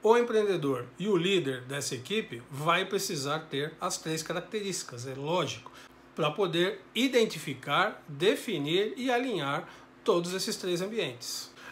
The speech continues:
Lembrando que não é difícil desenvolver essas características, elas são básicas, são simples e com treinamento e prática, todos são capazes de desenvolver todas as três características.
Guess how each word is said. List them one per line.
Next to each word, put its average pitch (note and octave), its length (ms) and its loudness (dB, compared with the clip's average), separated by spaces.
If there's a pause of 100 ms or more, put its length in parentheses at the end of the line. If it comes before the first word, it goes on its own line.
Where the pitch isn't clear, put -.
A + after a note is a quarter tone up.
Lembrando G#3 440 2
que G#3+ 260 -2 (100)
não G3 360 2
é A#3+ 80 4
difícil F#3 540 -4
desenvolver D3+ 480 -2
essas C#3 220 -6
características, D3 840 -6 (280)
elas D3+ 180 -2
são D#3+ 220 0
básicas, E3 600 0
são D#3 200 -4
simples G3 560 -2
e G3+ 200 -2 (220)
com G#3+ 400 4
treinamento D3+ 640 -4
e - 20 -10
prática, F#3 600 -4 (340)
todos G3+ 400 6
são F#3 140 -2
capazes D3+ 500 -2
de D3 60 -10
desenvolver C#3+ 680 -4 (320)
todas F3 360 2
as D#3 160 -2
três D3 280 -4
características. - 1120 -10